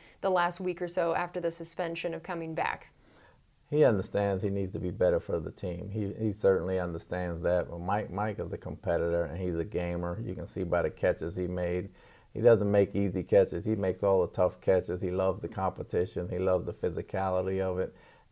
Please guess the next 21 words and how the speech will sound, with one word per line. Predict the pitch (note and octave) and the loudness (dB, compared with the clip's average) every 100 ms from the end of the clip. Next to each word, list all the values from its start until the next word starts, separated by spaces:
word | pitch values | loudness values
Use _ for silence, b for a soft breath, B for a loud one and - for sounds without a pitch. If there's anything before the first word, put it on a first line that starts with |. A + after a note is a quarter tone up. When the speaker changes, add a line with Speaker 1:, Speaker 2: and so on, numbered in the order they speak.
| _ | _
Speaker 2:
And | G2+ G2+ G2 | -2 0 0
he | G#2+ | 0
gives | G2+ G#2 F#2 | 4 4 4
us | G2 - | 0 -2
a | |
spark. | - - F#2 G2 E2+ | -12 -6 2 4 4
He | G#2 G#2 | 0 0
gives | G#2+ G2 G2+ | 0 2 2
us | G2 - | 2 2
that | - F2+ - - | -4 -4 -6 -2
toughness | G2 F#2+ F#2+ F#2+ F#2 - - _ - | 0 0 -2 -2 -2 -8 -20 _ -6
on | F#2+ | -4
offense, | F#2 F#2+ F#2 F2+ E2+ | 2 2 2 -2 -2
that | F2+ E2+ | -2 0
wide | F2+ F#2 | 2 2
receiver | E2 E2+ F#2+ F#2 | 2 0 0 0
that | F2 E2+ F2+ | 0 -2 -4
you | |
don't | F2+ E2+ E2+ | -6 -6 -4
normally | F2+ E2 - | -4 -6 -8
have. | G2+ G2 | -10 -10